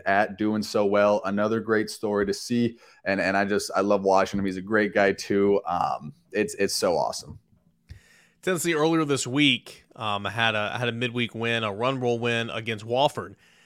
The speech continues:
Speaker 2: And Wofford wasn't your typical midweek opponent. It had a top forty R P I or top fifty R P I. I think it was, like, forty-fifth, forty-sixth, uh, thirty-two and eleven on the year. It's had some pretty decent wins.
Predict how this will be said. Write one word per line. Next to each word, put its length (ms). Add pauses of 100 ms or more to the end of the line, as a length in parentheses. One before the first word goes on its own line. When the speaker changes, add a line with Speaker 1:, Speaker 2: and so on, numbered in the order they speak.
(200)
Speaker 2:
And 100
Wofford 300
wasn't 240
your 120
typical 380
midweek 460
opponent. 560
It 60
had 100
a 80
top 360
forty 340
R 220
P 200
I 220
or 80
top 260
fifty 320
R 140
P 180
I. 180
I 20
think 140
it 40
was, 120
like, 120
forty-fifth, 500
forty-sixth, 640 (520)
uh, 140 (300)
thirty-two 400
and 80
eleven 260
on 160
the 60
year. 300
It's 140
had 220
some 80
pretty 240
decent 420
wins. 480